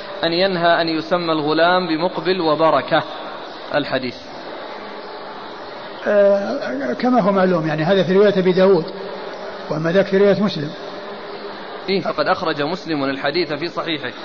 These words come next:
Speaker 2: نعم. إيه، لكنه الآن هذا روا-، هذا كلام أبي داود، ورواية أبي داود، ما هو برواية مسلم. يعني،
Speaker 1: ما هو
Speaker 2: مسلم، نعم.
Speaker 1: معلقة هي الآن، يقول: "روى أبو الزبير".
Speaker 2: صحيح، لكن ما دام أنه الآن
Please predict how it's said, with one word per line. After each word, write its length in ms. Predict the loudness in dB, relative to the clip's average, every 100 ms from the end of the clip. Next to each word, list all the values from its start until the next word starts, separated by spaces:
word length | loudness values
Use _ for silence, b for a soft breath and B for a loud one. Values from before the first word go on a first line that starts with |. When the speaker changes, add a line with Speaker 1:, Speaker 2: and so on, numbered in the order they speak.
| -14 -12 -8
Speaker 2:
نعم. 280 | -6 -6 -8 -12 -14 -14 -14 -12 -12 -4
إيه، 80 | 2
لكنه 520 | 2 2 0 2 4
الآن 320 | 4 2 2 0 -4 -12 -12 -12 -12
هذا 260 | -4 -2 2
روا-، 200 | 2 2
هذا 200 | 2 2
كلام 240 | 2 4
أبي 140 | 4 4
داود، 300 | 6 6 4 -2 -12 -12 -12 -12 -12 -12 -10 -4
ورواية 400 | 2 4 4 4
أبي 120 | 2
داود، 420 | 6 6 4 2
ما 80 | 0
هو 40 |
برواية 320 | 4 6 4 4
مسلم. 260 | -2 -4 -8 -12 -12 -12 -12 -12 -12 -12 -12 -12 -12 -12 -12 -12 -12 -10 -4
يعني، 160 | 0
Speaker 1:
ما 60 | 2
هو 60 |
Speaker 2:
مسلم، 180 | 4 4
نعم. 20 |
Speaker 1:
معلقة 420 | 6 6 4 2 -4
هي 180 | -4
الآن، 240 | -6 -6 -6
يقول: 140 | -4
"روى 260 | 2 4 4 2
أبو 140 | -2
الزبير". 400 | -4 -6 -6 -8 -8 -8
Speaker 2:
صحيح، 360 | -2 2 2 2
لكن 420 | 0 0 0 0
ما 120 | 2
دام 260 | 4 4 4
أنه 240 | 4 2
الآن 360 | 4 2 2 0